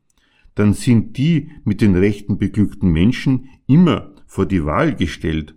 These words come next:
ob sie sich eigentlich nicht schädigen, wenn sie ihre Rechte in Anspruch nehmen wollen. Wer immerzu Überstunden verweigert, der empfiehlt sich nicht bei seinem Chef.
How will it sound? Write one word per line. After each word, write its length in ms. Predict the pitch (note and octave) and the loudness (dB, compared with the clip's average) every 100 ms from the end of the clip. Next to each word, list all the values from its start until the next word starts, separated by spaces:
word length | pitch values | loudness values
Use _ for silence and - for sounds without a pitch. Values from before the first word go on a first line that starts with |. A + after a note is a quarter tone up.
| _ _ | _ _
ob 160 | G#2+ - | -6 -4
sie 100 | B2 | -8
sich 300 | - - - | -8 -8 -4
eigentlich 480 | G2+ A2+ A2 G#2+ | -4 -4 -6 -4
nicht 220 | G2+ E2+ - | -4 -4 -6
schädigen, 760 | F2+ E2+ F2+ A2 C#3+ E3 - _ _ _ | -2 -2 -2 -2 -2 -4 -8 _ _ _
wenn 180 | - G#2+ | -2 0
sie 180 | - B2 | 0 0
ihre 260 | A#2 B2+ F2+ | 4 4 2
Rechte 320 | F#2+ - B2+ | -2 -2 -2
in 100 | - | -2
Anspruch 480 | F#2 G#2+ - F#2+ D#2+ | -2 -4 -4 -4 -2
nehmen 380 | D#2 D#2+ D#2+ | 0 0 -2
wollen. 400 | E2 F2+ - - - _ _ _ _ _ _ _ _ _ _ _ - | -6 -10 -12 -14 -20 _ _ _ _ _ _ _ _ _ _ _ -4
Wer 340 | G2+ G#2 - _ _ | -2 -2 -6 _ _
immerzu 580 | - C#3+ C#3+ - B2 - D3 | 2 4 4 0 -4 -4 -4
Überstunden 640 | F#3 F3+ - A#2+ G#2 G2+ | 0 0 0 0 0 0
verweigert, 800 | G2+ F2+ D2+ D2+ D#2+ A2+ - - _ _ _ _ _ - | -2 -2 -2 -4 -4 -6 -6 -12 _ _ _ _ _ -2
der 100 | G#2+ | 2
empfiehlt 440 | A#2+ A2 D3+ F3+ | 2 2 -2 -4
sich 240 | - G2 F#2+ | -4 -4 0
nicht 300 | F#2 E2+ - | 0 -2 -2
bei 100 | F#2 | -2
seinem 320 | F#2+ E2 D#2+ | -2 -2 -4
Chef. 500 | - D#2+ D2+ - _ | -6 -10 -10 -14 _